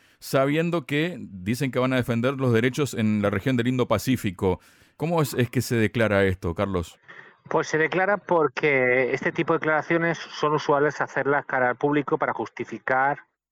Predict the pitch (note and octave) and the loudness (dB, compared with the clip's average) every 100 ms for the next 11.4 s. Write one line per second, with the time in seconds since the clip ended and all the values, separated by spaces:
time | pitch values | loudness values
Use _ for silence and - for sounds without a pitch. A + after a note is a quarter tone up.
0 | - C#3 C#3+ C#3 C3+ - C3+ C3 C3+ C3 | 0 2 2 -2 -4 -2 0 2 0 -2
1 | B2 A#2+ A#2 A#2 A#2 B2+ G#2 - B2+ A#2+ | -2 0 0 -4 -4 -4 -2 0 0 2
2 | B2+ C3+ D3+ - _ _ _ _ - A#2+ | 2 2 -2 -10 _ _ _ _ -12 -6
3 | A#2 G#2+ A2 A#2 - C#3 C#3+ D#3+ C#3+ - | -2 0 0 -2 -2 0 2 0 -4 -16
4 | _ - C3 B2 A#2 A2+ D#3+ E3+ E3+ B2+ | _ -6 -2 0 2 2 0 0 -2 0
5 | A#2 A2+ B2 A#2+ A2+ D3+ G3+ - C3+ A2+ | 2 0 -2 0 2 0 0 0 0 0
6 | G#2 - G#2+ - - - _ - C3 B2+ | -2 -4 -4 -6 -16 -20 _ 0 0 0
7 | B2 B2 A#2+ A#2 A#2+ A#2+ A#2+ D#3+ - D3+ | 2 4 4 4 4 4 2 0 0 0
8 | D3+ E3 D3+ D#3 D3 D3 D3 B2+ D3 C#3+ | 0 -2 -2 0 0 0 0 0 2 4
9 | C#3 C#3 C3 A2+ C#3+ C#3+ - C3+ C3+ D3 | 4 2 0 -2 0 0 0 -2 0 2
10 | D3 C#3+ F3 F3 - B2+ - A2+ B2+ B2+ | 2 2 0 0 0 0 0 -2 0 2
11 | B2+ B2 C3 D3 | 2 0 -2 -2